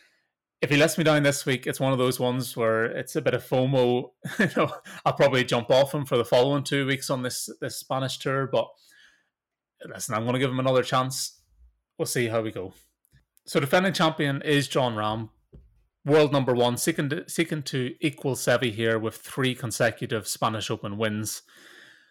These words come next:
In terms of the model then, I'll run through a little bit of what I've tried to look at and tried to sort of narrow down my selections and field with. A few different things that I've looked at this week.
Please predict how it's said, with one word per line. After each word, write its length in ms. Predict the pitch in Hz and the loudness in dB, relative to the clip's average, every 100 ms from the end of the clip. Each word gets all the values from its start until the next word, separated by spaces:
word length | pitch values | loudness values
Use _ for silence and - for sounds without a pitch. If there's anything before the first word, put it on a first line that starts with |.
| _ _ _ _ | _ _ _ _
In 80 | 180 | -2
terms 220 | 185 233 | 0 2
of 80 | 190 | 2
the 60 | 175 | 0
model 300 | 139 170 180 | 2 2 2
then, 300 | 143 131 131 - _ _ _ _ - | 2 0 -2 -8 _ _ _ _ -10
I'll 140 | 202 | -6
run 220 | 180 196 | -2 -2
through 320 | 180 185 170 170 | -2 -6 -6 -4
a 80 | 151 | -2
little 240 | 147 190 | 0 0
bit 160 | 156 143 | -2 -2
of 80 | |
what 140 | 127 147 | -2 -4
I've 100 | - | -4
tried 300 | - 131 139 | -2 -2 -2
to 60 | |
look 260 | 135 123 - | -4 -6 -4
at 160 | 107 - _ _ | -4 -6 _ _
and 140 | 139 113 | -16 -12
tried 380 | - 120 120 - | -4 -2 -2 -6
to 400 | - 120 110 107 | -10 -8 -8 -12
sort 240 | - 113 | -14 -14
of 100 | 104 - _ _ _ - | -14 -20 _ _ _ -10
narrow 400 | 143 127 127 120 | -4 0 2 2
down 280 | 113 110 113 | 0 -2 -4
my 140 | 110 | -8
selections 600 | 104 95 110 - - 107 | -6 -4 -4 -4 -12 -14
and 160 | 104 92 | -16 -12
field 340 | 113 107 104 | -8 -8 -8
with. 260 | - 110 - _ _ - | -8 -8 -10 _ _ -14
A 40 | |
few 160 | - 185 | -6 -2
different 260 | 170 160 | -2 -2
things 200 | 147 139 | -4 -4
that 100 | 123 | -4
I've 80 | 117 | -2
looked 200 | 117 - | -2 0
at 140 | 113 | -2
this 180 | 120 - | -2 -6
week. 260 | 123 107 | -8 -12